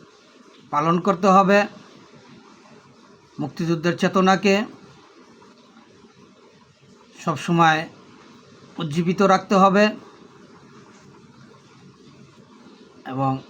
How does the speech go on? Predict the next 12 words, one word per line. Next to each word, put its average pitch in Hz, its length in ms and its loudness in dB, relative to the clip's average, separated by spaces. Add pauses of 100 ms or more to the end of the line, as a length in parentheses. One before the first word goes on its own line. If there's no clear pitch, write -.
(880)
আদর্শবান 180 680 2 (1160)
নেতাদের 175 560 0 (1400)
যে 151 260 -12
কথাগুলো, 180 560 0 (2750)
সেই - 220 -12
কথাগুলো 180 480 0
সবসময় 185 600 0 (1600)
জাতির 147 340 -4
সামনে 170 320 2 (1300)
তুলে 170 240 0
ধরতে 180 280 0
হবে। 196 300 4